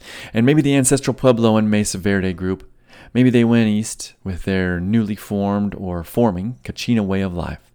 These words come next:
Proto-Kachina, we'll call it. And they had their ceremony of forgetting. As Lexon says, "Despite all of this evidence for migration and destruction and abandonment, all that's left in the archaeological record,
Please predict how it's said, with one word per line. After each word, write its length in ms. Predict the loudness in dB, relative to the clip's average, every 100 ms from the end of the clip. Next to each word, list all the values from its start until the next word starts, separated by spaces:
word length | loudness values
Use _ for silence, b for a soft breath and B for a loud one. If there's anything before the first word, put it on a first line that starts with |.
| _ _ _ _ _ _ _ _ _ 0
Proto-Kachina, 640 | 2 2 -2 -10 -10 -10
we'll 120 | -10
call 220 | -12 -12
it. 100 | -12 _ _ _ B B B B
And 140 | -4 0
they 80 | 2
had 240 | 0 2
their 140 | 0
ceremony 640 | -2 -2 0 0 0 0 -2
of 120 | -6
forgetting. 520 | -8 -8 -8 -8 -12 -20 _ _ _ _ _ _ _ _ _ _ _ _ _ -4
As 120 | 2
Lexon 380 | 2 2 -2 2
says, 460 | 4 4 4 -2 _ -20 _ B B B B -6
"Despite 480 | -4 0 2 2
all 300 | 2 0 2
of 100 | 4
this 180 | 2 0
evidence 400 | 2 2 4 2
for 120 | 0
migration 680 | 0 0 2 2 2 0 0
and 280 | 0 -4 -6
destruction 680 | -6 -8 -2 -2 -2 -4 -4
and 200 | -2 -6
abandonment, 720 | -2 0 0 0 0 -2 -4 B B B B
all 280 | -8 0 2
that's 180 | 0 -2
left 200 | -2 0
in 60 | -2
the 100 | 0
archaeological 640 | -2 0 -2 -2 -4 -4
record, 440 | -2 -2 -4 -6